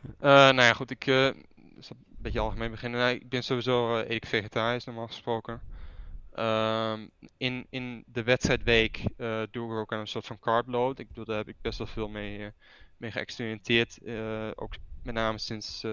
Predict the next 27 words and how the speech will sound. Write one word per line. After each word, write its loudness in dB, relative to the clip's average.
sinds -12
ik -20
vorig -6
jaar -2
bij -6
de -6
Run -2
van -8
Winschoten -6
liep. -4
Eh, 0
en -2
voor 2
deze, 4
deze -2
honderd -8
dan -4
wel 0
een -4
soort -6
van -4
klassieke -2
carb 6
load 0
gedaan -2
met, -14
eh, -8